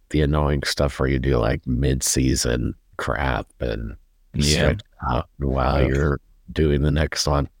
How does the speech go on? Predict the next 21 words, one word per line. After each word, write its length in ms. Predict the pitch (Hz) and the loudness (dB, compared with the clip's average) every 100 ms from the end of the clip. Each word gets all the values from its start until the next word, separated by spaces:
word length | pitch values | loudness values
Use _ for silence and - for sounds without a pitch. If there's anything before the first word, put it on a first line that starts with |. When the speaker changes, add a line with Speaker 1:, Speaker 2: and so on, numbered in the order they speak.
| _ _ _ - | _ _ _ -2
Speaker 2:
I 60 | |
don't 120 | 147 110 | 0 2
know. 100 | 98 | 2
I 80 | |
think 180 | 101 185 | 0 0
that 160 | - 76 | 0 2
works 240 | 98 95 | 2 0
for 80 | - | 0
maybe 240 | 82 82 | 2 4
a 40 | 73 | 2
sitcom, 760 | - - 71 - 117 110 107 | 0 -2 -2 -2 0 2 2
but 180 | 85 73 | 2 0
I 60 | 73 | 0
don't 120 | 73 | 0
know 120 | 65 | -2
if 80 | 60 | -2
that 180 | 73 65 | -4 -2
works 260 | 73 78 | -4 -6
for 480 | - 80 87 90 95 - - | -4 -2 0 -2 -6 -16 -6
that. 320 | 73 76 76 80 - - | -2 0 0 -4 -10 -10
But 220 | - - | -6 -6